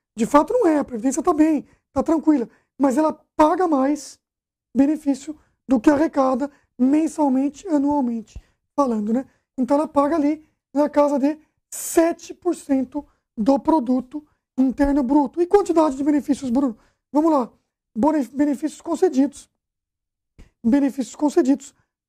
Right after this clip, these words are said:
Total, cinco milhões duzentos e sete mil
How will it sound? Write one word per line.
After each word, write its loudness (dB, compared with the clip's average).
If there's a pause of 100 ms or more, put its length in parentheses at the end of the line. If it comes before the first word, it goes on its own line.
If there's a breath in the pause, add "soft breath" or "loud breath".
(120)
Total, 2 (1300)
cinco -2
milhões 0
duzentos -2
e -10
sete -2
mil 2